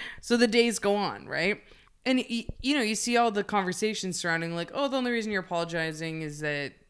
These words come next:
because you got caught." And then some people are arguing, like, "Well, are you just supposed to bring up everything bad you've said?" Anyways,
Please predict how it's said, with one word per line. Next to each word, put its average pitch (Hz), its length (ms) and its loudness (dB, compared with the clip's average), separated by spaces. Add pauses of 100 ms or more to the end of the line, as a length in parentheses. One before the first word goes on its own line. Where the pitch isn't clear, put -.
(140)
because 151 280 -10
you 151 60 -10
got 139 220 -8
caught." 269 680 2
And 175 160 -4
then 156 140 -6
some 156 160 -10
people 151 160 -6
are 151 80 -4
arguing, 151 480 -4
like, 147 160 -8
"Well, 156 180 -8
are 156 80 0
you 151 120 -4
just 147 180 -10
supposed 151 220 -10
to 156 80 -10
bring 147 180 -4
up 143 140 -6
everything 143 340 -8
bad 139 240 -6
you've 143 100 -14
said?" 202 240 -4
Anyways, 147 300 -4